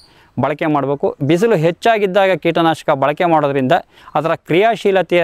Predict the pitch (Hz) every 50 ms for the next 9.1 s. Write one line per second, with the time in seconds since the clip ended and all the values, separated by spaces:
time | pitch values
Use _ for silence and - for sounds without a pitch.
0 | 160 - - 143 151 165 185 180 170 165 156 151 143 151 147 151 151 143 135 139
1 | 135 127 131 135 143 147 143 - - 147 147 180 - - _ _ _ _ _ -
2 | 151 165 202 226 208 208 208 214 - - - - 156 156 170 185 170 151 - -
3 | 196 220 208 - 226 226 220 208 196 190 180 175 - 180 - 180 165 156 143 170
4 | 156 135 135 156 175 - _ - 233 220 202 202 190 196 - 170 165 165 160 165
5 | 170 156 - _ _ _ _ _ _ _ _ _ - 170 139 123 - - 185 226
6 | 226 226 220 170 170 180 185 170 170 170 160 151 151 147 160 160 156 147 135 139
7 | 151 185 208 208 214 - 202 202 196 170 143 156 170 190 185 190 185 190 180 170
8 | 160 156 - 185 185 185 170 190 180 160 - - 170 175 190 185 170 170 151 -
9 | 170